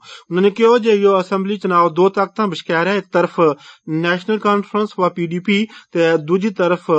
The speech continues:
بی جے پی۔ انہوں نے کہا کہ این سی کانگریس برسر اقتدار آن کی صورت میں دفعہ ترے سو ستر نہ بحال کرن کی گل کہیں، مگر کیا ایسو ہو سکے؟ انہوں نے کہا کہ یہ جماعت پہاڑیاں تے گجراں نہ دتا گیا تخصاص نہ چھننو چاہیں۔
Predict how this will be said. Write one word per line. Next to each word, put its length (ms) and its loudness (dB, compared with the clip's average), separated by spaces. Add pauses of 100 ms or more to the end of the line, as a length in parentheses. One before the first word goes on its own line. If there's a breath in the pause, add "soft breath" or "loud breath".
(140)
بی 100 0
جے 140 0
پی۔ 260 -2 (280 loud breath)
انہوں 100 0
نے 100 4
کہا 340 2
کہ 100 2
این 160 -2
سی 220 -6
کانگریس 460 -2
برسر 300 -4
اقتدار 420 0
آن 200 0
کی 80 -2
صورت 340 -4
میں 140 0
دفعہ 300 -2
ترے 140 -6
سو 220 -10
ستر 240 -6
نہ 340 2 (280 soft breath)
بحال 460 -4
کرن 300 -6
کی 160 -10
گل 160 -2
کہیں، 280 -2 (280 loud breath)
مگر 340 0
کیا 300 0
ایسو 360 -2
ہو 120 -4
سکے؟ 300 -4 (360 loud breath)
انہوں 140 0
نے 80 4
کہا 220 4
کہ 100 2
یہ 260 4
جماعت 440 0
پہاڑیاں 440 -2
تے 100 -8
گجراں 320 -2
نہ 180 2 (280 loud breath)
دتا 340 -4
گیا 180 0
تخصاص 580 -2
نہ 200 0 (100)
چھننو 340 -4
چاہیں۔ 380 -2